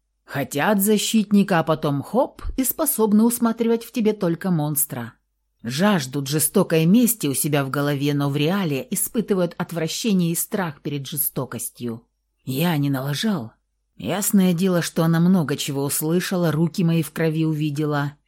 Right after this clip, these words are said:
Застыла теперь, смотрит напряженно перед собой. Кто я в ее глазах? Монстр, который спас? Или защитник, но с темной стороной?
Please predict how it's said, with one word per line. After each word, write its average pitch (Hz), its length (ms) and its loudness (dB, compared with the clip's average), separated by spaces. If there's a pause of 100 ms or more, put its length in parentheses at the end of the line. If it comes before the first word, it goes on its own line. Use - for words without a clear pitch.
(260)
Застыла 156 760 -4
теперь, 156 440 -4
смотрит 147 600 -2
напряженно 151 680 -4
перед 127 220 -10
собой. 127 540 -6 (380)
Кто - 420 -8
я 123 220 -6
в - 20 -10
ее 131 320 -4
глазах? 131 720 -4 (260)
Монстр, 165 760 2
который 135 400 -6
спас? - 560 -4 (340)
Или 147 380 -2
защитник, 143 880 -2
но 156 240 -2
с - 160 -4
темной 147 460 0
стороной? 135 840 -2